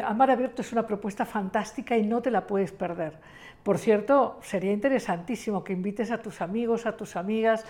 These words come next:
para que también compartan con nosotros estos viajes,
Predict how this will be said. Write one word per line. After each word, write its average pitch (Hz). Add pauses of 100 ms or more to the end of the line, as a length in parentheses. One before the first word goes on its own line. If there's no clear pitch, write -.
(260)
para 208
que 220
también 240
compartan 285
con 247
nosotros 240
estos 226
viajes, 196